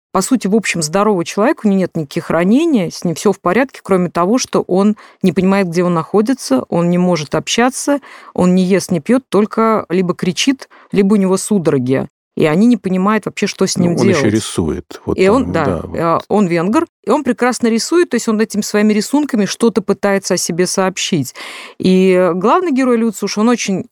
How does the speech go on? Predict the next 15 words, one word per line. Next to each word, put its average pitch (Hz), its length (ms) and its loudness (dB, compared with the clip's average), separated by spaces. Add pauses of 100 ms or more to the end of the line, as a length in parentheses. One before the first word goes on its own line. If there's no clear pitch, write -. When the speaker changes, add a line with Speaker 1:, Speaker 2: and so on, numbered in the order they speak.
Speaker 1:
не 185 120 0
просто 247 280 -2
заинтересован, 202 840 0
э, 165 400 0
этим 170 200 -4
случаем, 185 420 -2
он 190 80 2
очень 220 240 0
хочет 190 400 -2
помочь. 185 540 0 (300)
И 208 80 2
он 240 180 4
помогает, 226 840 0
он 175 200 -4
находит 175 680 0